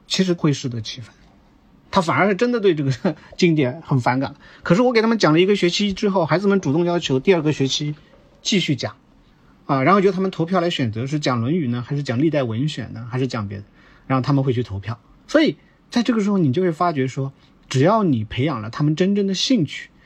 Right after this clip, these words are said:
然后你很认真地对待这门课，孩子们他其实是很愿意来去上课的，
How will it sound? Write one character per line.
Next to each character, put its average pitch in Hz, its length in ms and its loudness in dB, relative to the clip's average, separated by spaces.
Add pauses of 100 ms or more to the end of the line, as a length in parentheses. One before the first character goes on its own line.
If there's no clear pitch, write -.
(100)
然 143 120 2
后 170 60 6
你 220 80 2
很 160 160 0
认 165 260 2
真 175 180 -2
地 170 80 -2
对 175 160 2
待 151 120 0
这 143 120 -2
门 123 140 2
课， - 280 -10 (640)
孩 - 160 2
子 180 100 0
们 160 100 4
他 151 140 -6
其 - 400 -2
实 170 160 -6
是 147 160 -10
很 104 180 -6
愿 131 340 0
意 117 200 -4
来 104 100 -2
去 95 140 -2
上 110 220 -2
课 104 180 -12
的， 98 80 -16